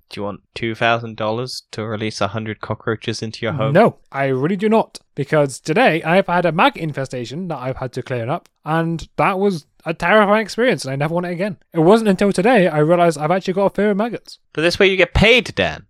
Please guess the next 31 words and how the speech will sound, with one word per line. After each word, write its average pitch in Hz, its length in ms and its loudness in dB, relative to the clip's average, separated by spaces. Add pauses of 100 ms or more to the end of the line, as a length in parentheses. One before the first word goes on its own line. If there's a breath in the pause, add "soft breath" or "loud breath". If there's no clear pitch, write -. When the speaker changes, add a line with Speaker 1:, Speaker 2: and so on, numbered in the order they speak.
Speaker 1:
Also, 180 200 4
Speaker 2:
I 196 40 8
Speaker 1:
you 175 80 8
have 220 80 6
to 285 80 8
Speaker 2:
don't 156 80 4
Speaker 1:
live 165 100 8
Speaker 2:
give 466 80 6
Speaker 1:
in - 60 8
Speaker 2:
a - 40 4
shit. 131 80 0
Speaker 1:
America. 127 720 4
<laughs> - 920 -12
You 127 120 -8
have 135 100 -4
to 127 80 2
live 151 160 4
in 131 80 4
America, 117 580 0
and 101 160 -4
they 104 120 -8 (400 loud breath)
have 123 240 0
to 120 100 0
let 110 200 2
them 110 140 -2
use 110 260 -4
some 107 200 2
experimental, 107 720 0 (400)
um, 92 420 -2 (220)
cockroach - 640 -4
killer 90 420 -4